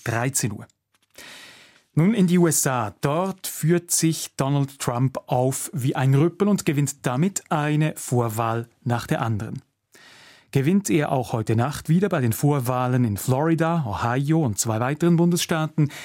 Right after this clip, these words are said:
dann ist er nicht mehr zu stoppen als amerikanischer Präsidentschaftskandidat. Seine parteiinternen Gegner,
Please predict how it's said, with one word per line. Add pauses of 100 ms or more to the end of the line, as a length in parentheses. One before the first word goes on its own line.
(200)
dann
ist
er
nicht
mehr
zu
stoppen
als
amerikanischer
Präsidentschaftskandidat. (840)
Seine
parteiinternen
Gegner,